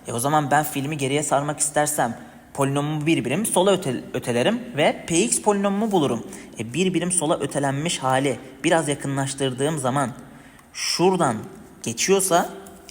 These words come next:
bir birim sağa ötelediğimde, e, yeniden eski haline döndürmek için bir birim sağa ötelerim ve işte buradan geçerim. O zaman benim köklerimden birisi, burası artık benim P x polinomumun bir parçası olduğu için köklerinden birisi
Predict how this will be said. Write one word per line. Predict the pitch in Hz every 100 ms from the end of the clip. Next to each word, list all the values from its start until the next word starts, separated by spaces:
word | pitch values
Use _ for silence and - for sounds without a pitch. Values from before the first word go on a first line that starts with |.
| -
bir | 127
birim | 120 120
sağa | 123 123
ötelediğimde, | 117 117 113 113 110 147 254 - - -
e, |
yeniden | 127 185 190
eski | 165 - 190
haline | 180 185
döndürmek | 156 135 131 120
için | - 107 123
bir | 185
birim | 156 123
sağa | 120 139 175
ötelerim | - 123 110 165 - - -
ve | - -
işte | 202 - - 120 156 240 - - -
buradan | 185 185 123 143 233
geçerim. | 202 185 190 131 101 - - -
O | 120
zaman | 127 117 123 202 - - -
benim | 123 139
köklerimden | 143 127 123 120 120 127 151 131
birisi, | 160 156 - 131 156 - - - -
burası | 123 120
artık | 123 123
benim | 123 127
P | 127 117
x | 139 -
polinomumun | 143 135 131 131 143
bir | 131
parçası | 127 117 - -
olduğu | 123 117
için | 117 190
köklerinden | - 127 - 123 135 147 123 123
birisi | 175 135 160 214